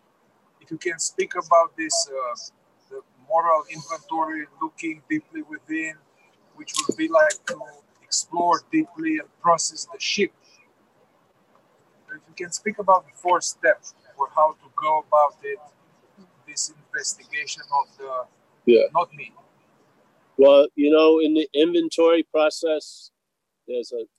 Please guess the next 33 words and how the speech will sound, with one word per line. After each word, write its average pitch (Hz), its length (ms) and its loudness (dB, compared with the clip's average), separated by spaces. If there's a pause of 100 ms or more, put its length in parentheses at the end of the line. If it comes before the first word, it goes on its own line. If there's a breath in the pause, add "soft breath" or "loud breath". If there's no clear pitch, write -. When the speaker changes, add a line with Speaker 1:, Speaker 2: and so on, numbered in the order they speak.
(160)
Speaker 2:
there's 120 240 -8
twelve 151 320 2
steps - 600 -4
in 113 100 -14
this 110 280 -14
program 131 460 0
of 113 140 -2
recovery. 104 580 -6 (720)
And 107 380 -10
the 107 140 -10
fourth 151 240 4
step - 340 0
is 120 160 -8
an 123 120 -4
inventory. 107 680 -4 (1120)
And 113 140 -8
one 147 200 4
of 139 120 0
the 123 80 -2
themes 151 840 -4 (200)
of 120 200 -6
the 135 160 -2
inventory 123 840 -2 (420)
can 123 260 -8
be 120 360 -8 (240)
stated 135 540 -2
in 120 180 -8
page 123 240 -8
sixty-four, 120 840 -6
which 104 240 -16
is 110 180 -18
being 139 260 0
convinced, 123 800 -4